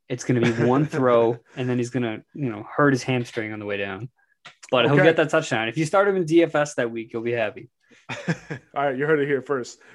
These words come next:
Speaker 2: Week seven,
Speaker 1: <laughs>
Speaker 2: start Deshaun Jackson.
Speaker 1: Week seven. Oh, I gotta write this
Speaker 2: Uh,
Speaker 1: down
Speaker 2: he,
Speaker 1: somewhere. I'm
Speaker 2: he,
Speaker 1: curious
Speaker 2: he's,
Speaker 1: now.
Speaker 2: he's gonna be thir-, he's gonna be thirty-seven hundred dollars on DraftKings. Uh, just throw him in your flex spot.
Speaker 1: You can
Speaker 2: Um,
Speaker 1: tell the
Speaker 2: that's
Speaker 1: future.
Speaker 2: it.
Speaker 1: It's true.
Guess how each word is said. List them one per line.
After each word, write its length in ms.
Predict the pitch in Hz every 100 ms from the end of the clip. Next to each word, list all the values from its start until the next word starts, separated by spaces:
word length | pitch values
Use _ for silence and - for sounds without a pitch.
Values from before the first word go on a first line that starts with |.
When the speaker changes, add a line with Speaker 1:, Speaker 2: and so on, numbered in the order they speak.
| _ -
Speaker 2:
Week 140 | 147 170
seven, 480 | - 147 123 113 -
Speaker 1:
<laughs> 60 | -
Speaker 2:
start 280 | - 135 135
Deshaun 440 | 156 - 131 131
Jackson. 220 | 131 123
Speaker 1:
Week 80 | 208
seven. 480 | - 190 180 143 127
Oh, 220 | 127 131 117
I 200 | 117 175
gotta 120 | 156
write 220 | 117 117
this 100 | 120
Speaker 2:
Uh, 120 | 110
Speaker 1:
down 80 | 104
Speaker 2:
he, 40 | 156
Speaker 1:
somewhere. 400 | 107 104 104 127
I'm 60 | 131
Speaker 2:
he, 60 |
Speaker 1:
curious 400 | 190 110 107 170
Speaker 2:
he's, 80 | -
Speaker 1:
now. 100 | 165
Speaker 2:
he's 160 | 175 180
gonna 160 | 175
be 140 | 160 160
thir-, 300 | - 175 -
he's 160 | 143 175
gonna 100 | 180
be 100 | 170
thirty-seven 600 | 175 165 170 170 160 151
hundred 220 | 156 139
dollars 400 | 147 139 131 - _ _ _ _ -
on 140 | 143
DraftKings. 640 | 127 139 127 135 127 120 - _ _ -
Uh, 160 | 120 120
just 160 | 120
throw 140 | - 135
him 80 | 131
in 60 |
your 80 | 123
flex 280 | - 123 120
spot. 320 | - 117 110 - _ _ _ _
Speaker 1:
You 60 | 120
can 200 | 113 110
Speaker 2:
Um, 60 |
Speaker 1:
tell 140 | 107 113
the 80 | 113
Speaker 2:
that's 60 |
Speaker 1:
future. 280 | 117 117 117
Speaker 2:
it. 40 |
Speaker 1:
It's 100 | 107
true. 260 | - 123